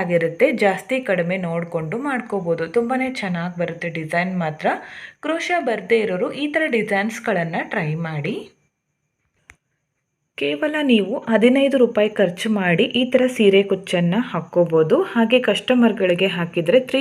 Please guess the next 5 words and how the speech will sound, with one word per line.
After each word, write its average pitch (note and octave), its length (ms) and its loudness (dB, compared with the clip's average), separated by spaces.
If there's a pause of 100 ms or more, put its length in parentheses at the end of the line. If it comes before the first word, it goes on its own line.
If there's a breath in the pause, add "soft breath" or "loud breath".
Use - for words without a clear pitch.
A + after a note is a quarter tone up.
(140)
ಫಿಫ್ಟಿವರೆಗೆ G3+ 600 4 (120)
ಚಾರ್ಜ್ E3+ 280 -2 (100)
ಕೂಡ F3+ 140 2 (140)
ಮಾಡ್ಕೋಬೋದು. D#3+ 580 4 (1500 loud breath)
ಕಡಿಮೆ C4+ 340 2